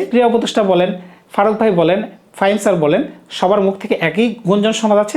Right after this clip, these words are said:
যে এবারে বিপিএল যথেষ্ট পরিমাণ ভালো হয়েছে, কারণ তারা একটুখানি দায়বদ্ধতা স্বীকার করতেছেন, শুধুমাত্র এই পর্যন্তই। এটা ছাড়া তাদের কাছ থেকে কোনো আক্ষেপের কথা আমি শুনতে পারি নাই। তারা একজন প্লেয়ারের ক্যারিয়ার ধ্বংস করে দিতেছেন, একটা জাতীয় দলের প্লেয়ারের সাথে একটা দলের ফ্র্যাঞ্চাইজি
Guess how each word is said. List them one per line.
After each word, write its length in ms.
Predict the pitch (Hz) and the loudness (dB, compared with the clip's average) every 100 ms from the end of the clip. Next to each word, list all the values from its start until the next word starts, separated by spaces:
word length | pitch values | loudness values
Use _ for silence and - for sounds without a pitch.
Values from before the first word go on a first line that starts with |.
| 302 | -2
যে 60 | 214 180 | 0 0
এবারে 220 | 190 214 185 | 2 0 0
বিপিএল 240 | 185 226 175 | 0 -2 -2
যথেষ্ট 260 | - 175 226 | -4 -4 -2
পরিমাণ 220 | 240 247 220 | 0 2 2
ভালো 140 | 226 247 | 2 4
হয়েছে, 220 | 254 254 381 | 2 0 0
কারণ 180 | 196 196 196 - - _ _ _ | 0 0 -4 -16 -20 _ _ _
তারা 140 | 196 226 - 196 | 0 0 0 -2
একটুখানি 340 | 196 262 330 269 | 0 0 2 2
দায়বদ্ধতা 420 | 254 254 254 254 | 4 2 2 0
স্বীকার 200 | 254 254 254 | -2 -2 0
করতেছেন, 360 | 180 175 226 359 - - - - | -2 -2 0 -2 -4 -16 -14 -2
শুধুমাত্র 340 | 247 330 214 214 | 2 2 2 -2
এই 60 | 214 214 | 0 0
পর্যন্তই। 460 | 170 147 - - - - - 190 | 0 -2 -4 -10 -12 -20 -2 0
এটা 120 | 233 233 | 0 0
ছাড়া 140 | 226 202 | 0 0
তাদের 200 | 160 180 190 | 0 0 -2
কাছ 80 | 175 | -4
থেকে 140 | 202 214 | -6 -2
কোনো 100 | 190 180 | 0 0
আক্ষেপের 320 | 175 - 202 202 | -2 -2 -2 2
কথা 120 | 202 | 0
আমি 80 | 220 220 | 0 -2
শুনতে 160 | 214 208 | -2 2
পারি 140 | 190 208 | 2 2
নাই। 80 | 320 - - - - _ _ - | -2 -6 -18 -20 -20 _ _ -2
তারা 140 | 180 180 | 0 2
একজন 180 | 175 214 208 | 0 -2 0
প্লেয়ারের 360 | 190 196 214 226 - - | 0 2 2 -2 -8 -2
ক্যারিয়ার 280 | 156 180 190 | 0 2 0
ধ্বংস 180 | 214 214 220 | -2 -2 0
করে 120 | 214 208 | 0 0
দিতেছেন, 360 | 208 208 214 226 - | -2 0 -2 -2 -6
একটা 120 | - 160 - | -2 -2 0
জাতীয় 260 | 160 - 233 | -2 0 0
দলের 180 | 240 247 - | 2 0 2
প্লেয়ারের 280 | 202 220 226 | 2 2 0
সাথে 220 | 214 165 196 - - | -2 0 -2 -4 -8
একটা 140 | 175 180 | -4 0
দলের 200 | 190 208 202 | 2 0 0
ফ্র্যাঞ্চাইজি 400 | 165 170 208 | -2 0 0